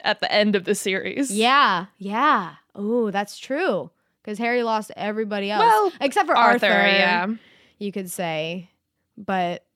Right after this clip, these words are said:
Speaker 2: I don't know. I was pissed that Harry didn't name one of his kids Hag-, maybe he just didn't like the name Hagrid, but, like, what about Rubius?
Speaker 1: Rubius,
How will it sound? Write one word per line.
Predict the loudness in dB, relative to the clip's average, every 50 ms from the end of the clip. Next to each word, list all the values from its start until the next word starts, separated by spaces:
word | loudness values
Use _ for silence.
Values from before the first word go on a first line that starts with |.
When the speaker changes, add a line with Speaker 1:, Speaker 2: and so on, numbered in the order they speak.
| _ _ -16
Speaker 2:
I | -14 -12 -10
don't | -8 -8 -10 -10
know. | -10 -10 -10 -10 -10 -8 -8 -10 -10 -12 -14 _ _ -20 -20
I | -20 -20 -20 -20 -14 -6 -2 0 2 4 4
was | 2 2 0
pissed | -8 -6 -4 -4 -4 -4 -4
that | -6 -4 -4
Harry | -4 -4 -6 -6 -6
didn't | -8 -8 -10
name | -10 -8 -8 -6 -6 -6
one | -8 -8
of | -8 -8
his | -8 -10 -8
kids | -6 -6 -6 -4 -2
Hag-, | -2 -2 0
maybe | 0 0 0
he | 0 -2 -6
just | -6
didn't | -4 -4 -2 -2
like | -2 -2
the | -2 -2
name | -2 -2 -2 0
Hagrid, | 0 0 0 0 -2 -4 -2 -2
but, | -2 0
like, | 0 0 0
what | 2
about | 2 4 2 2 2 2
Rubius? | 2 4 4 4 4 2
Speaker 1:
Rubius, | 2 4 4 4 4 4 0 -2 -6 -12 -14